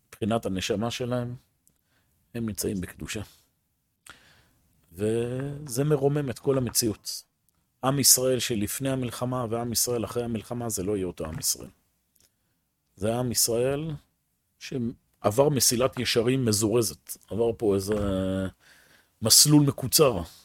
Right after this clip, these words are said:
דחוס. ויהיה לזה, אגב, גם מחירים, שדוחסים דברים, זה גם אחרי זה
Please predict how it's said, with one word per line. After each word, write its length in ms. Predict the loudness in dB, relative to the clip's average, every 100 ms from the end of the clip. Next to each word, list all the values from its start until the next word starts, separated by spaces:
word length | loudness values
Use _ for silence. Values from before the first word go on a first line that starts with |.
| _ _ _
דחוס. 720 | -2 2 2 4 4 4 0 -8 _ _ _ _ _
ויהיה 140 | 0 4
לזה, 160 | 4
אגב, 220 | 4 2
גם 140 | 0 -2
מחירים, 340 | 0 0 0 -4 -12
שדוחסים 680 | -10 -8 -6 0 2 2 0
דברים, 440 | 0 0 0 -2
זה 120 | -4 -4
גם 220 | -6 -6
אחרי 300 | -4 0 2
זה 480 | 2 0 0 -4